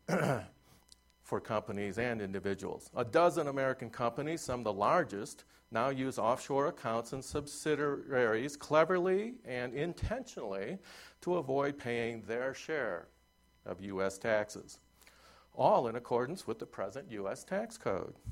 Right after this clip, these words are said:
Apple, for instance, per a recent sixty Minutes segment, has one million employees in China. Yeah, one million. Mostly skilled tool and die makers,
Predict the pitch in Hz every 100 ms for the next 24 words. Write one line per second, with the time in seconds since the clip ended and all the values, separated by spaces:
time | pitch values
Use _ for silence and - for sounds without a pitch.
0 | - - - - _ - - - - -
1 | - - 147 180 202 170 120 113 110 -
2 | 143 233 - - 104 95 95 113 123 107
3 | - 131 - 110 107 175 - - 92 92
4 | 156 233 - - _ _ - 135 127 117
5 | 107 117 175 208 170 165 165 180 196 208
6 | - - - 156 - 123 110 107 113 113
7 | 120 113 - 104 92 101 131 _ _ _
8 | _ 101 101 135 139 _ _ 113 110 139
9 | 151 _ _ 131 123 110 113 175 - -
10 | - - - - - 156 - 170 - 151
11 | 135 - 147 117 98 107 131 117 92 90
12 | 143 -